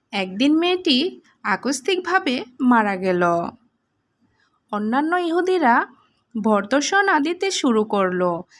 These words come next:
যে, "মুসলমান হবার কারণেই তোমার মেয়ে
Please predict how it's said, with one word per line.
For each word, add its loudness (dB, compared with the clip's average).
যে, 2
"মুসলমান 0
হবার 0
কারণেই 0
তোমার 0
মেয়ে -2